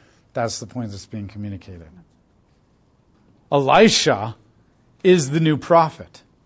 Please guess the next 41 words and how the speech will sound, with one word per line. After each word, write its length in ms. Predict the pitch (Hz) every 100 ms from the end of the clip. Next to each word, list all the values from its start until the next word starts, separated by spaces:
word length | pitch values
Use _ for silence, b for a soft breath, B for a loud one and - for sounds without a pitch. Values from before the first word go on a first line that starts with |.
| _ _ b b b b -
Verse 160 | 165 -
thirteen, 460 | 180 147 175 170
he 100 | 147
picked 240 | 147 185 208
up 160 | 202 -
Elijah's 640 | 165 156 156 156 117 139 -
cloak, 600 | - - 175 117 - - _ _ _ _ _ _ _
which 220 | 175 175
he 100 | 175
had 160 | 165 127
fallen 340 | 180 185 208
off 220 | 185 160
of 100 | 143
him, 160 | 123 131
and 80 | 135
he 80 | 139
went 300 | 160 143 202
back 280 | 202 185
and 120 | 160 131
stood 340 | - 185 196
on 80 | 202
the 100 | 208
shore 280 | - 156 156
of 80 |
the 60 | 143
Jordan. 560 | 110 143 180 147 101 85 b b b
And 60 | 165
he 60 |
took 220 | 165 214 214
the 80 |
cloak 460 | 165 - 233 220 -
that 140 | 151
had 160 | 143 131
fallen 340 | 180 196 196
off 160 | 165 139
Elijah, 520 | 135 131 120 110 127
hit 340 | 101 208 214 -
the 100 | 196
water 300 | 151 139 131
with 280 | 196 190
it, 160 | 143